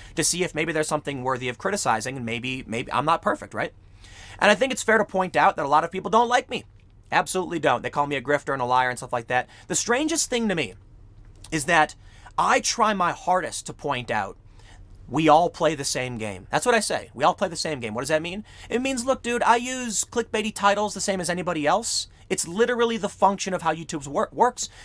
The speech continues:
There is no perfect system in which you can be a perfect person. Someone will always be critical. There are certain things that work on YouTube and don't.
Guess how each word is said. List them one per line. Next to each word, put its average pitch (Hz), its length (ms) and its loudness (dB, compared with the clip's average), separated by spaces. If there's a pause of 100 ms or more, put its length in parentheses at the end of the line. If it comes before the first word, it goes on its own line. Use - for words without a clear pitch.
(120)
There 220 220 4
is 214 280 -2
no 202 160 2
perfect - 460 0
system 180 340 -4
in 151 120 -4
which 160 160 -4
you 175 80 -4
can 170 220 -4
be 190 180 -2
a 147 100 0
perfect - 460 -2
person. 196 360 -2 (220)
Someone 196 300 0
will 196 100 2
always 165 260 -2
be 151 120 -4
critical. - 440 -4 (340)
There 175 120 8
are 165 80 8
certain 185 320 0
things 185 360 -4
that 156 180 -2
work 151 260 0
on 147 140 -2
YouTube 139 320 -6
and 117 160 -4
don't. 127 280 -6